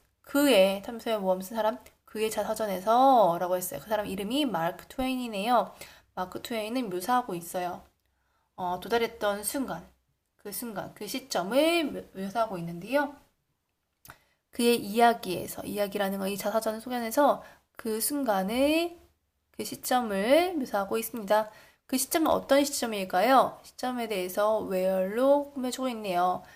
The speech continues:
He felt, 그가 느낀 거예요. Unable to, able to는 할 수 있는 거죠. Be able to. 어는 할 수 없는 거야. 계속해서,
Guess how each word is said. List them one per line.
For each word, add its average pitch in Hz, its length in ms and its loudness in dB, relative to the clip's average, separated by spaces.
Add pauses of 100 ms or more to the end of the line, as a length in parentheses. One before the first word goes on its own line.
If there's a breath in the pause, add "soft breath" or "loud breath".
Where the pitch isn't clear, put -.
(440 loud breath)
He 311 120 4
felt, 254 600 2
그가 - 240 0
느낀 294 380 -2
거예요. 196 500 4 (340 loud breath)
Unable 220 1160 0
to, - 520 -4
able 208 380 -4
to는 240 200 -8
할 302 180 -2
수 294 100 -8
있는 185 160 -6
거죠. 170 200 -10
Be 185 180 -8
able 175 300 -6
to. - 140 -18 (460 soft breath)
어는 202 300 -4
할 277 160 2
수 220 160 -6
없는 180 280 -6
거야. 175 280 -10 (380 soft breath)
계속해서, 233 1300 2